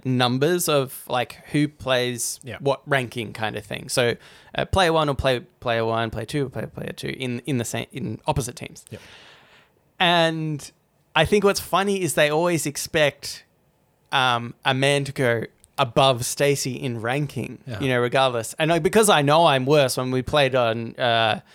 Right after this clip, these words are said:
Speaker 1: no, on last Thursday, I said I actually wanted to play the three. I ended up playing two because Stacey wanted to play three, so I was like, "Okay, that's fine."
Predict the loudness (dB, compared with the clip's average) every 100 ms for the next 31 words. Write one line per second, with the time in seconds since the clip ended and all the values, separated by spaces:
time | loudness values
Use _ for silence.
0 | -20 _ -4 -2 -2 -4 -2 -2 -2 -2
1 | -2 -2 -2 -2 -2 -6 -18 -20 -20 _
2 | _ 4 4 6 4 2 0 -2 -4 -4
3 | -4 -6 -8 -8 -10 -4 2 2 2 -6
4 | 0 0 2 0 0 -2 0 0 0 0
5 | -4 0 4 4 4 0 -2 -6 -8 -8
6 | -6 -4 -4 -2 -2 -2 -2 -2 0 0
7 | 0 -2 0 0 0 -2